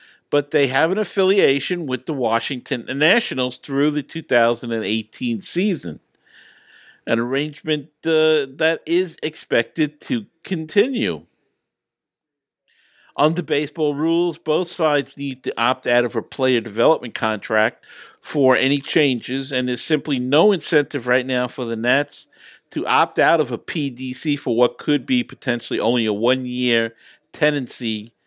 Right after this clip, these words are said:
in Las Vegas. So they would have to say,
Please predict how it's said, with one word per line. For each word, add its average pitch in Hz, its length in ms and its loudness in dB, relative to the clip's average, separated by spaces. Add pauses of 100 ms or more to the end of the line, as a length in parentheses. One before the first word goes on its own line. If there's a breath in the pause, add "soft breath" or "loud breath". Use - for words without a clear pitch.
(200)
in 104 180 -2
Las 92 360 -4
Vegas. 117 460 0
So 95 140 -8
they 98 160 0
would 127 140 -4
have 117 220 0
to 104 100 -12
say, 110 320 -2